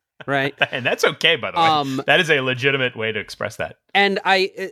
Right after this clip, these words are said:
Speaker 1: especially, I mean, it seems like maybe I am, maybe I have, con-, I'm, I'm, I'm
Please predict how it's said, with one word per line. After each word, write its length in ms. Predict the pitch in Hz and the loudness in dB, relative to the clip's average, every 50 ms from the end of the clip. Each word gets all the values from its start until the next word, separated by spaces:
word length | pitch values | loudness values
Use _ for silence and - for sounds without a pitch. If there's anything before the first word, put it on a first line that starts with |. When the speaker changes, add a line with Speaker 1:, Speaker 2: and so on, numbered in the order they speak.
| - - | -4 -2
Speaker 1:
especially, 760 | 196 180 - - - 262 247 - - 180 165 156 156 156 - | -2 -2 0 0 0 0 0 0 2 2 4 4 4 2 2
I 80 | 170 | 2
mean, 140 | 170 180 175 | 2 2 2
it 120 | 180 175 | 0 -2
seems 380 | - - - 285 302 285 - - | -4 -6 -4 -4 -4 -2 0 2
like 420 | 196 175 165 156 151 147 - - - - - - _ _ _ _ _ _ _ _ _ _ _ _ _ _ _ _ _ _ - | 4 6 6 6 4 2 0 -6 -20 -20 -20 -20 _ _ _ _ _ _ _ _ _ _ _ _ _ _ _ _ _ _ -4
maybe 480 | 139 156 180 214 233 202 208 185 175 | 0 2 4 4 4 4 4 4 6
I 120 | 170 165 156 | 6 6 4
am, 280 | 151 147 139 135 135 - _ _ | 4 2 2 0 -2 -4 _ _
maybe 360 | 165 160 170 185 190 190 180 | 0 2 2 4 4 4 4
I 80 | 170 160 | 4 4
have, 240 | 151 151 139 123 - | 4 2 0 0 -2
con-, 240 | - 151 135 127 - _ - | -2 -2 -2 -2 -4 _ 0
I'm, 320 | 151 147 135 131 131 120 - - | 0 2 2 2 -2 -2 0 0
I'm, 340 | 139 135 131 123 120 113 _ _ _ - | 2 2 2 0 -2 -4 _ _ _ 0
I'm 420 | 131 131 123 120 117 117 113 | 0 2 2 0 0 -2 -4